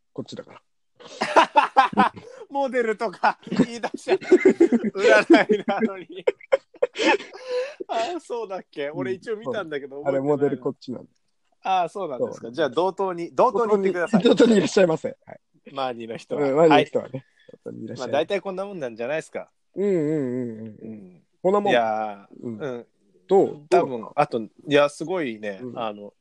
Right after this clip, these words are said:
Speaker 2: 良かったし。
Speaker 1: あ、本当。
Speaker 2: うん。なんか、え、<coughs> なんかやっぱり、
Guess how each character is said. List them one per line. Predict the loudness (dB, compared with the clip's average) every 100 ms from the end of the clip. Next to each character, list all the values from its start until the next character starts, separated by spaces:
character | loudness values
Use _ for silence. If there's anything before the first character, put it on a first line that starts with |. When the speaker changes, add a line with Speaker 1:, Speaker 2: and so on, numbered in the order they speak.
| -6
Speaker 2:
良 | -6
か | -2
っ | -4
た | -4
し。 | -14 -14 -4
Speaker 1:
あ、 | 0
本 | 0
当。 | 0 -8 -8 _ _ _ _ _
Speaker 2:
う | -8
ん。 | -8 -8 _ _ _ _ _ -18 -6
な | -6
ん | -6
か、 | -10 -10 -18 -18 -20 -20 _ _ _ _ _ _ _ _ -8
え、 | -8 _ _ _
<coughs> | -4 -4 -6 _ _ _ _ -10
な | -6
ん |
か | -2
や | -4
っ |
ぱ | 0 -2
り、 | -2 -10